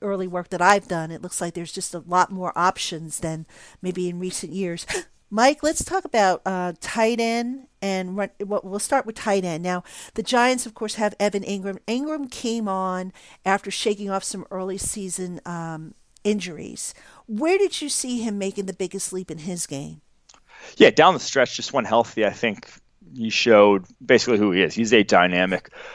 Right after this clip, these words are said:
Speaker 2: receiving threat who can break tackles, basically what you want out of a modern tight end. Now, he's never gonna be dominant inline blocker. He's not gonna help out Saquon Barkley too much in the running game,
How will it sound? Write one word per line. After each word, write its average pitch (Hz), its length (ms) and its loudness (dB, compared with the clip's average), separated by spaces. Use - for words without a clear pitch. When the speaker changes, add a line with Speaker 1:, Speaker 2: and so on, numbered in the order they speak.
Speaker 2:
receiving 123 560 4
threat 98 440 4
who 107 140 -2
can 92 400 0
break 101 240 6
tackles, 98 320 4
basically 110 420 2
what 113 240 2
you 107 100 0
want 98 400 6
out 101 200 6
of 92 100 0
a 95 80 0
modern 92 420 6
tight 92 300 4
end. 95 180 6
Now, 85 100 2
he's 95 120 -2
never 101 160 0
gonna 95 160 -2
be 95 280 2
dominant 101 540 6
inline 101 500 4
blocker. 92 400 6
He's 98 140 0
not 98 160 4
gonna 98 180 2
help 101 260 6
out 101 240 8
Saquon 104 380 4
Barkley 123 340 6
too 131 140 -4
much 110 220 2
in 107 40 -8
the 95 80 -10
running 220 280 0
game, 127 260 6